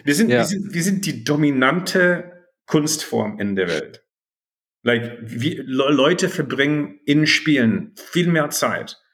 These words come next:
Speaker 1: als
Speaker 2: Ja.
Speaker 1: in allen anderen Kunst- oder Entertainment oder keine anderen, anderen Medien. Und, aber wir, aber wir schreiben einfach nur gut für ein Spiel.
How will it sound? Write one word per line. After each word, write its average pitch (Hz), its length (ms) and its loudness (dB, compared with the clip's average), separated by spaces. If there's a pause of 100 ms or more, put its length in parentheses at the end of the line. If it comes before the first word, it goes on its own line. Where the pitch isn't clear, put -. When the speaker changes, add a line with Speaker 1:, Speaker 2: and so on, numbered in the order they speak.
(260)
Speaker 1:
als 117 260 2
Speaker 2:
Ja. 117 60 -6
Speaker 1:
in 120 80 -2 (180)
allen 151 240 2
anderen 123 680 0
Kunst- - 420 -2
oder 107 440 0
Entertainment 117 600 2
oder 98 100 0
keine 98 240 0
anderen, 98 200 0
anderen 110 260 2
Medien. 85 460 -4 (840)
Und, 208 540 0
aber 139 340 0
wir, 175 280 0
aber 143 280 0
wir 160 100 -2
schreiben 156 360 2
einfach 151 280 -2
nur 147 320 2
gut 151 260 0
für - 240 -2
ein 113 140 4
Spiel. - 460 -6